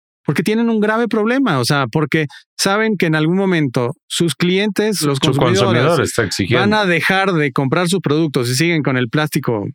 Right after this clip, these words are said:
Speaker 1: de nuevo que se tira después que lo usas, o va a llegar algún gobierno y les va a decir, "Oye,
Speaker 2: Hasta aquí.
Speaker 1: en dos años ya no puedes volver a hacer eso",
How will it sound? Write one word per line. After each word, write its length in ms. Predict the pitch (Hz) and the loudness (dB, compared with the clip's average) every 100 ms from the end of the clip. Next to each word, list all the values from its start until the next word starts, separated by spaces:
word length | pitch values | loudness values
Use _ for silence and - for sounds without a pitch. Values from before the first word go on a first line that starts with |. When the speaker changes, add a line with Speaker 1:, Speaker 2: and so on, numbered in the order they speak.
| _ | _
Speaker 1:
de 200 | 180 139 | -4 0
nuevo 260 | 143 147 117 | 0 0 0
que 100 | 113 | -2
se 100 | 117 | -2
tira 360 | 139 160 165 | -2 0 0
después 300 | 147 123 147 | 0 -2 -2
que 100 | 143 | -2
lo 100 | 185 | 0
usas, 360 | 202 185 208 208 - - | 0 0 -2 -4 -8 -4
o 340 | 214 262 277 - - | 0 0 -2 -4 -4
va 160 | 151 | 0
a 40 | 208 | 0
llegar 260 | 226 220 | 0 0
algún 260 | 233 190 196 | 0 0 0
gobierno 440 | 220 190 180 202 | 0 2 0 0
y 20 | 196 | 0
les 140 | 151 | 0
va 80 | 156 | 0
a 40 | |
decir, 260 | 175 190 190 | 0 0 0
"Oye, 260 | 180 147 110 - | 0 0 -2 -4
Speaker 2:
Hasta 260 | 82 - 87 | -4 -2 -2
aquí. 200 | 76 98 - | 0 -2 -2
Speaker 1:
en 280 | - 175 180 | 0 2 2
dos 220 | 226 233 | 2 2
años 300 | 233 247 233 | 0 2 2
ya 120 | 180 | 2
no 80 | 220 | 0
puedes 240 | 196 196 | 0 0
volver 260 | 190 151 156 | 2 0 0
a 40 | |
hacer 160 | 180 226 | 0 0
eso", 260 | 208 160 | 0 -2